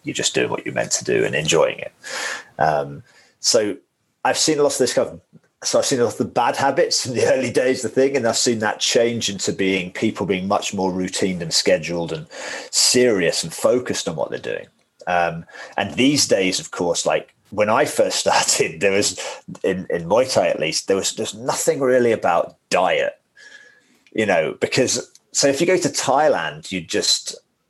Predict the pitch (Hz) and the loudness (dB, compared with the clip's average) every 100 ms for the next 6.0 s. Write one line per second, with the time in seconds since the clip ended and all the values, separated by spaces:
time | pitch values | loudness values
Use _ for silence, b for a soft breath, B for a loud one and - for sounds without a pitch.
0 | - 110 85 - _ _ B B B B | -6 -2 -2 -4 _ _ B B B B
1 | _ _ _ - - 110 104 151 165 - | _ _ _ -2 -2 0 2 2 0 0
2 | - - - - - - - - 123 117 | 2 2 2 0 0 0 0 2 2 2
3 | - 104 - - - - - - - - | 0 -2 -4 -14 -4 -4 0 0 0 -2
4 | 104 - - 92 90 85 82 - 90 76 | -2 0 2 0 -2 -4 -6 -4 -4 -4
5 | 64 - - 87 76 - - - 53 50 | -8 -10 -6 -2 -2 -4 -8 -10 -10 -16